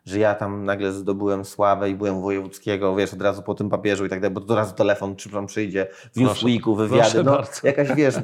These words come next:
Speaker 1: no,
Speaker 2: <laughs> Mhm.
Speaker 1: właśnie, to, y, to wszyscy byli takie, z tego tekstu, z tego tekstu
Speaker 2: <laughs>
Speaker 1: naprawdę? Jakby wiedzieli, co, co, co było, wiesz, czy co się pojawiało czasami,
Speaker 2: Mhm.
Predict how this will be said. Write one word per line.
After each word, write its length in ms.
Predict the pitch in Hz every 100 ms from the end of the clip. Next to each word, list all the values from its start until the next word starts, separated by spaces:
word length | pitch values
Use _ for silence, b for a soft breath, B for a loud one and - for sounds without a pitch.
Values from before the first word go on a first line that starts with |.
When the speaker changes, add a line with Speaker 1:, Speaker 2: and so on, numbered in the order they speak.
| -
Speaker 1:
no, 140 | 147 151
Speaker 2:
<laughs> 160 | 135 143
Mhm. 200 | 139 135
Speaker 1:
właśnie, 400 | 117 - 123 202 b b b _
to, 540 | 127 123 120 120 120 - 117 113 113
y, 40 |
to 120 | 117
wszyscy 300 | 120 135 - 131
byli 120 | 135
takie, 540 | 135 - 135 131 123 -
z 200 | - -
tego 340 | - 147 151 165
tekstu, 520 | 160 160 - 160 170
z 100 | -
tego 280 | 131 156 185
tekstu 320 | 170 180 - 170
Speaker 2:
<laughs> 40 |
Speaker 1:
naprawdę? 440 | - 165 160 190 190 B B B
Jakby 240 | 127 117 120
wiedzieli, 360 | 123 143 147
co, 260 | 147 135 -
co, 160 | -
co 160 | 117 127
było, 400 | 107 147 135 101
wiesz, 200 | 98 90
czy 100 | 98
co 100 | 107
się 120 | 110
pojawiało 520 | 104 104 98 107 101
czasami, 460 | 92 87 98 90 87 - b -
Speaker 2:
Mhm. 220 | 104 98